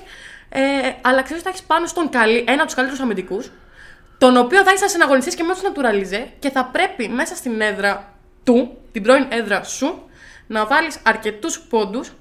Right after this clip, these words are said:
έτσι ώστε να φανείς ότι και το έχεις, έχεις και τη φάση για τα play-off, έχεις και την ροή, έχεις και την ενέργεια, έχεις και τη δύναμη και τα συναφή και μπορείς να είσαι μέσα στη Φενέρμπαχτσε, ο-, ε, έτσι όπως έχει φάση τώρα, αλλά και μπορείς να συναγωνιστείς τον έτερο,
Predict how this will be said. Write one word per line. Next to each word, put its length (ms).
έτσι 300
ώστε 240
να 140
φανείς 300
ότι 140
και 220
το 60
έχεις, 420
έχεις 300
και 140
τη 80
φάση 420
για 100
τα 160
play-off, 400
έχεις 240
και 120
την 220
ροή, 200
έχεις 200
και 80
την 80
ενέργεια, 280
έχεις 140
και 80
τη 80
δύναμη 300
και 100
τα 80
συναφή 360
και 120
μπορείς 260
να 200
είσαι 260
μέσα 200
στη 120
Φενέρμπαχτσε, 540
ο-, 100
ε, 180
έτσι 280
όπως 220
έχει 200
φάση 360
τώρα, 380
αλλά 180
και 100
μπορείς 160
να 60
συναγωνιστείς 460
τον 320
έτερο, 560